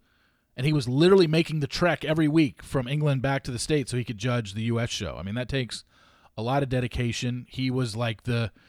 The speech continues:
you know, the grumpy old Brit, but everybody loved him. And, yeah, he's had some tiffs with dancers and stuff and how he grades, and he doesn't, you, like, and he, you know, very stickler when it comes to form and posture and all that stuff. But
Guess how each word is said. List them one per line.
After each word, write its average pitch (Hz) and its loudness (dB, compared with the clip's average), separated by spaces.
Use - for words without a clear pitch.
you 143 -2
know, 127 0
the 139 0
grumpy 143 2
old 143 4
Brit, 135 4
but 123 -2
everybody 143 2
loved 127 -2
him. 123 -2
And, 117 0
yeah, 240 4
he's 196 -2
had 160 2
some 160 -2
tiffs - -2
with 117 -4
dancers 110 -4
and 107 -8
stuff 107 -4
and 113 -6
how 120 -2
he 120 -2
grades, 110 -6
and 113 -6
he 117 -6
doesn't, 120 -6
you, 127 -6
like, 123 -2
and 123 -6
he, 120 -6
you 127 -8
know, 117 -2
very 135 0
stickler 151 2
when 139 0
it 131 -12
comes 135 -2
to 131 -2
form 147 0
and 123 -6
posture 135 -2
and 123 -6
all 123 -6
that 117 -8
stuff. - -8
But 101 -6